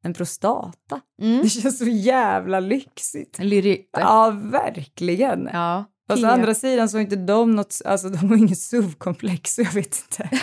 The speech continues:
Speaker 2: <laughs>
Speaker 1: Alltså,
Speaker 2: Nej.
Speaker 1: ja.
Speaker 2: Ja, så, så är det ju absolut. Sen, sen är väl jag på något sätt,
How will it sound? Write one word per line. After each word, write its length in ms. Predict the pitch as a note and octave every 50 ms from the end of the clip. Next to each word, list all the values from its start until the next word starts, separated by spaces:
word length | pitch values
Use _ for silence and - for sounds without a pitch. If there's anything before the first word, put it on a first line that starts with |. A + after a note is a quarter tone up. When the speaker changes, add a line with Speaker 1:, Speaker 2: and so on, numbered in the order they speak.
| - - - -
Speaker 2:
<laughs> 720 | G#3+ G3+ - - G3+ F#3+ - G#3 G3 F#3 - - G3 F#3+ - - - E4 - F#4+ G4+ G4+ G4 F#4 F4 D4+ A#3+ -
Speaker 1:
Alltså, 240 | A#3 A#3+ A#3+ F#3+
Speaker 2:
Nej. 560 | F#3 F3+ G3+ G#3+ G#3 G3+ G3+ G3+ G3 G#3+ A#3 D4 _ _ _ -
Speaker 1:
ja. 340 | - - A#3 G3+ F#3 G3 A#3 - _ _
Speaker 2:
Ja, 200 | - G3 G3+ G#3
så, 220 | A3 - - C4 A#3+ -
så 240 | - - C#4+ C#4+
är 140 | B3+ A3 F#3
det 60 | F3
ju 60 | F3 E3+
absolut. 580 | E3 E3 - - F3+ G3 G#3+ G#3+ G3 F3+ -
Sen, 320 | - G3+ G3 G3+ - - G3+
sen 200 | - G#3+ G#3+ A3+
är 60 | A3+
väl 140 | A3+ A#3+ A3
jag 460 | F#3 E3+ D#3+ D#3 D#3 D3+ C#3 - -
på 100 | - E3
något 220 | E3+ F#3 G#3+ -
sätt, 380 | - - E3 C#3+ - _ -